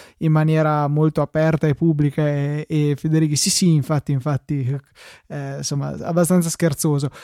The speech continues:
Però in realtà Gruber non è che sia andato a, a cercare di estrapolargli cose che poi lui sa benissimo che, eh, Federighi non avrebbe potuto rivelare.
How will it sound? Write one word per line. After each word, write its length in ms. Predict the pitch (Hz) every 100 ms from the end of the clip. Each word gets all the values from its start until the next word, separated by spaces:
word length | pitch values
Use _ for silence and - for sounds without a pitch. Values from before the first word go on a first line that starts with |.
| - -
Però 200 | 254 185
in 60 |
realtà 240 | 180 151 160
Gruber 320 | 170 170 156
non 120 | 156
è 60 | 156
che 80 |
sia 140 | - 151
andato 520 | 147 151 - 151 147
a, 360 | 143 143 147 151
a 160 | 160
cercare 600 | - 160 - 156 151 156
di 300 | 147 151 147
estrapolargli 760 | 139 156 147 156 151 156 160 151
cose 460 | - 156 165 165 -
che 220 | 156 156
poi 360 | - 151 156 156 _ - _
lui 140 | 160 170
sa 180 | - 156
benissimo 600 | 151 156 127 156 156 156
che, 380 | - 147 147 135 - _ -
eh, 160 | 143
Federighi 440 | - 151 160 160 160
non 140 | 156
avrebbe 300 | 147 147 143
potuto 760 | 139 151 143 151 151 143 143 -
rivelare. 580 | 156 156 160 151 139